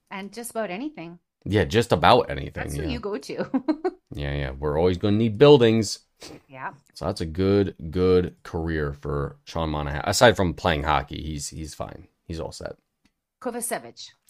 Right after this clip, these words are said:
Speaker 2: Kovacevic, that's right.
Speaker 1: Yeah.
Speaker 2: Um, so yeah, uh, last game of the month is tomorrow against San Jose.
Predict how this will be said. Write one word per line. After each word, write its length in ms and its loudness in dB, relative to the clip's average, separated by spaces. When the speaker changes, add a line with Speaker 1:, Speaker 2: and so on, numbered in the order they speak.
Speaker 2:
Kovacevic, 680 6
that's 200 -10
right. 120 -8
Speaker 1:
Yeah. 80 -18
Speaker 2:
Um, 520 6
so 120 6
yeah, 280 6
uh, 180 6
last 300 4
game 360 2
of 240 4
the 60 0
month 260 2
is 120 -8
tomorrow 300 4
against 260 -2
San 180 0
Jose. 560 6